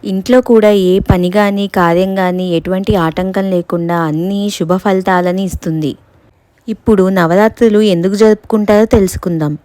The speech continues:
నవరాత్రులు ప్రతి ఏడాది అట్టహాసంగా జరుపుకుంటామన్నమాట.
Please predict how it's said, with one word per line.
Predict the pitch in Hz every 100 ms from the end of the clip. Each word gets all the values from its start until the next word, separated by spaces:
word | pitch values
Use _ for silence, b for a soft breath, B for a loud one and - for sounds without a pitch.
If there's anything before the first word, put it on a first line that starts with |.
| -
నవరాత్రులు | 156 160 208 240 247 220 202 196
ప్రతి | 185 160 151 247 262
ఏడాది | 220 220 214 180 170 170
అట్టహాసంగా | 143 - 233 247 240 233 233
జరుపుకుంటామన్నమాట. | 240 208 190 202 185 170 160 147 147 143